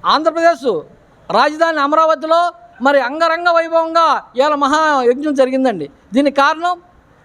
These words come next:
అంటే ఎప్పుడూ కూడా అండి మాకు ఈ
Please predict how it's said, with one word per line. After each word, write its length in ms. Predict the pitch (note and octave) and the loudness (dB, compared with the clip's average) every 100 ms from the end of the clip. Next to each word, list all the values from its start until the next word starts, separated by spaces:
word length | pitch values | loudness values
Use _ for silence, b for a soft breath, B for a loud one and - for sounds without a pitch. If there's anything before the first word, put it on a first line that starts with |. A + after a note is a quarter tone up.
| _ _ _ | _ _ _
అంటే 380 | A#3 D4+ F#4+ F#4+ F#4 - _ _ | -2 2 2 2 -8 -20 _ _
ఎప్పుడూ 360 | A3+ C4 F#4 F#4 | -4 0 2 4
కూడా 200 | E4+ E4+ | 4 2
అండి 500 | E4 F4 F4+ A3+ A#3+ G3 | -2 -2 0 0 -2 -2
మాకు 480 | C4+ B3+ A3+ F#3 - _ _ _ - | -2 0 0 0 -8 _ _ _ -2
ఈ 140 | C4+ | 2